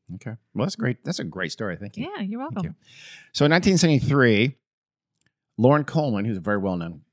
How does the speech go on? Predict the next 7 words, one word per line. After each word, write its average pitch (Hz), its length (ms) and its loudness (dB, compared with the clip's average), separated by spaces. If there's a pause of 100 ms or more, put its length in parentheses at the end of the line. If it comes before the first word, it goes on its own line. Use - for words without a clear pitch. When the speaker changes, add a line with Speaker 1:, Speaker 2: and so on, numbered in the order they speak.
Speaker 1:
cryptozoologist, 80 920 -10
he 113 800 -4
was 92 140 -6
studying 87 280 -4
this, 80 200 -6
this - 340 -8
issue, 107 460 -6